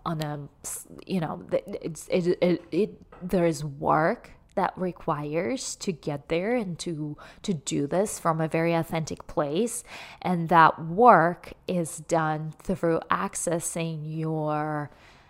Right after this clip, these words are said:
your spirituality. That work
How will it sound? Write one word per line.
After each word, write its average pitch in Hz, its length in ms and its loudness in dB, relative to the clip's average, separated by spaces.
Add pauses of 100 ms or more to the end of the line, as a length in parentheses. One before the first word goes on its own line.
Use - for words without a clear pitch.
(120)
your 160 840 -2
spirituality. 160 1700 0 (320)
That 175 320 4
work 180 400 0